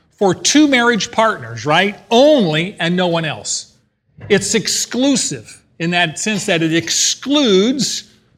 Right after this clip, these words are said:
everything else, all others, except for those for whom it was reserved.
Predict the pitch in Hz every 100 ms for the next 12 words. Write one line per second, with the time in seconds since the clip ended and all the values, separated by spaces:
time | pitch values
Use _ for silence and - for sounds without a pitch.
0 | _ - 165 240 233 135 143 - - -
1 | 180 240 160 147 165 - 180 165 - -
2 | - 208 - - - - - _ _ -
3 | 156 139 147 156 175 - 151 135 170 156
4 | 156 147 127 135 139 127 208 165 104 101